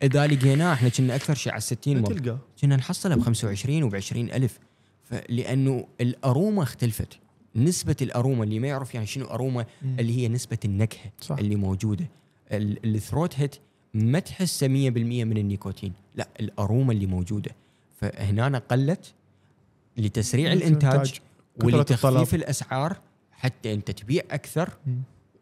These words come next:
Speaker 1: وتجيك
Speaker 2: وهذا
Speaker 1: أرباحك
Speaker 2: الشيء
Speaker 1: أكثر
Speaker 2: س-،
Speaker 1: وأكثر.
Speaker 2: هذا الشيء طبعا إجا بوقت، آه، ظهور الديسبوزبل همينة. يعني تخيل
Speaker 1: صح.
Speaker 2: نسبة البريميوم الليكويد نزلت والديسبوزبل زادت، فهذا الشيء خلى العالم تشوف الفليفر أقوى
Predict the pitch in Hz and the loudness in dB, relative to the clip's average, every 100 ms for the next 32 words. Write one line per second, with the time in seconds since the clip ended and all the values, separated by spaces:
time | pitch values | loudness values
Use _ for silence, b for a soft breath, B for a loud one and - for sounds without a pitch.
0 | _ - 113 117 98 123 - 104 127 131 | _ -10 -6 -6 -6 -6 -4 0 4 4
1 | 127 120 135 131 120 - - 139 135 135 | 4 0 0 0 0 -4 0 2 4 2
2 | - 147 139 127 131 127 - 156 139 135 | 0 -2 0 0 -2 -4 -2 2 4 6
3 | 151 180 233 233 - 147 135 131 127 127 | 4 4 0 -2 -10 -4 -2 0 0 2
4 | 139 143 123 - 127 117 117 123 117 117 | 4 4 0 -2 -2 0 -4 -4 -4 -4
5 | 113 - 123 123 127 135 127 151 151 127 | -6 -6 -6 -4 -4 -4 -2 0 0 -2
6 | 147 135 135 139 - 139 - - 143 131 | -6 -6 -4 -6 -2 -2 -2 -12 -8 -6
7 | 131 147 156 151 135 131 143 139 120 127 | -2 -2 -2 -2 -2 -4 -2 -2 -4 -2
8 | 135 147 214 - - b b b - 123 | -4 -2 -4 -6 -20 b b b -12 -10
9 | 120 - 139 139 135 120 120 117 - 120 | -10 -6 -4 -2 -4 -2 -4 -4 -6 -4
10 | 135 127 - 127 127 123 123 120 127 127 | -2 -4 -6 -8 -6 -4 -4 -4 -4 -6
11 | 117 123 127 - 131 123 127 - 127 123 | -8 -10 -10 -8 -6 -4 -4 -4 -8 -6
12 | 123 | -6